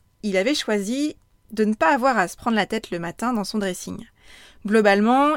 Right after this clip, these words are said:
il devait pas avoir spécialement envie de passer chaque jour un temps précieux à choisir sa tenue du jour, en optant pour un uniforme, il a donc choisi un système qui lui convenait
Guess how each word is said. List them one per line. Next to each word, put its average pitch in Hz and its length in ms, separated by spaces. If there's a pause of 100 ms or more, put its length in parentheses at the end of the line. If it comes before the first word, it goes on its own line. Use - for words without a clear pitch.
il 214 120
devait 190 220
pas 262 200
avoir 214 280
spécialement 220 640
envie 214 180
de 202 100
passer 180 300
chaque 202 260
jour 202 240
un 170 80
temps 180 180
précieux 233 720
à 175 80
choisir 190 380
sa - 140
tenue 175 280
du 165 120
jour, 233 360 (640)
en 233 160
optant 262 520 (220)
pour 269 200
un 247 100
uniforme, 220 500
il 214 120
a 196 80
donc 226 240
choisi 202 420
un 190 120
système 277 560
qui - 160
lui 240 140
convenait 208 520